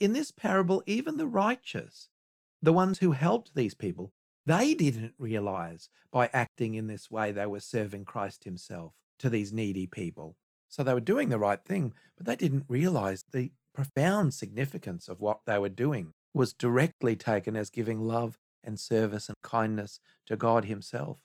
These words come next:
This gospel of Saint Matthew reminds us that we will be judged on how well we loved. It's the way that we love one another that reveals whether we love God or not.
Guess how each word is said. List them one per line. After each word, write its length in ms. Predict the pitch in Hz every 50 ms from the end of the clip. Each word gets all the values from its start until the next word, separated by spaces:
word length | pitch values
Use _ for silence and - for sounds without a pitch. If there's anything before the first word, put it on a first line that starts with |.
| _ _ _ _ _ _ _ _ _ _ _ -
This 220 | 156 180 180 -
gospel 600 | - - 135 135 156 160 - - - 127 110 104
of 120 | 107 107 -
Saint 240 | - 131 117 -
Matthew 360 | 120 127 131 139 139 - 123 123
reminds 580 | 127 131 131 135 143 151 175 208 233 226 160
us 320 | 135 120 131 139 139 - - -
that 160 | 139 139 147
we 140 | 147 147 151
will 140 | 143 147 139
be 180 | 139 139 135
judged 500 | 120 123 135 135 135 139 143 139 - -
on 140 | 127 120 117
how 220 | 107 127 135 127
well 420 | 123 113 123 123 135 139 139 139 135
we 200 | 135 135 131 127
loved. 680 | 123 120 113 110 113 110 104 - - _ _ _ _ _ _ _ _ _ _ _ _ _ _ _ _ _ _ _ _ _ _ -
It's 200 | - 139 - -
the 100 | 156 147
way 320 | 131 127 135 156 151 165
that 200 | 175 160 151 -
we 120 | 143 135 131
love 420 | 127 123 123 123 143 151 147 143
one 200 | 123 110 110 101
another 500 | 98 98 90 92 90 87 82 82 - - _ _ _ _ _ _ -
that 100 | 131 123
reveals 520 | 110 135 123 107 131 127 123 123 113 110
whether 220 | 120 123 113 120 110
we 120 | 113 113
love 320 | 113 117 120 120 - -
God 320 | - 113 113 123 127 123 113
or 100 | 92 87
not. 340 | 87 87 85 82 - -